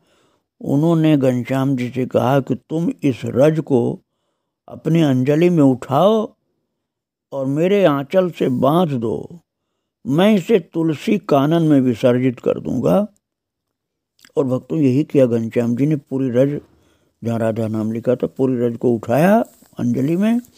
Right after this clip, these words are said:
और बाबा के दुपट्टे में बांधा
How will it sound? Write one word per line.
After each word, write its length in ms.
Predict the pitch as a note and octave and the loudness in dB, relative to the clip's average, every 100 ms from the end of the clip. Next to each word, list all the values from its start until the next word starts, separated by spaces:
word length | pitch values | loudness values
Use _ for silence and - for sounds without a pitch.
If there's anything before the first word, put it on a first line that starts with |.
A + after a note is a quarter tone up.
| - - - - _ - | -20 -20 -20 -20 _ -8
और 100 | A2+ | -4
बाबा 360 | G#2 C3 D3 | 0 0 0
के 460 | D3 C3+ B2 C3+ E3+ | -2 2 4 4 2
दुपट्टे 580 | D3 B2+ A#2+ G#2+ - B2 | 0 -4 -4 -6 -8 -6
में 160 | A#2 | -6
बांधा 560 | G#2 G#2 A#2 D#3 F#3+ G#3 | -4 -4 -2 2 2 0